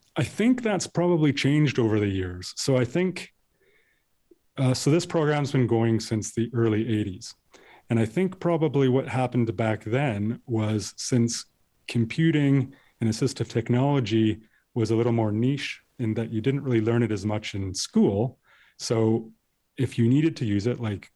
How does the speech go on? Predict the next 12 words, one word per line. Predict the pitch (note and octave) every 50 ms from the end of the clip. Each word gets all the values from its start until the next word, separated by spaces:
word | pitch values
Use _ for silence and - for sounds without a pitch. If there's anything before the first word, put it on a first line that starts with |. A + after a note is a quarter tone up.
| _ _ -
blind | F#2+ G#2 G2 G2+ G2+ G2+ G2+
and | F#2 F#2+ F#2+
partially | - G#2+ G2 - - G#2+
sighted | - - A#2 A2 A2 G#2+ -
people | A2 G#2 G#2+ A2 G#2 G2+ G#2+ -
needed | - A#2 A2+ A#2+ A#2+ A2+ A2+ G#2+ A2
to, | - A#2 A#2+
to | A#2 G#2+
access | G#2 G#2+ - - A#2 A2 -
information, | A#2 G#2 F#2 - G2+ G#2+ B2 C#3 C3+ - A#2+ A2 A2 G#2+ - - - - -
even | C#3+ B2+ A#2 B2 B2
though | B2 A#2+ A#2 A2+ G#2 G#2+ -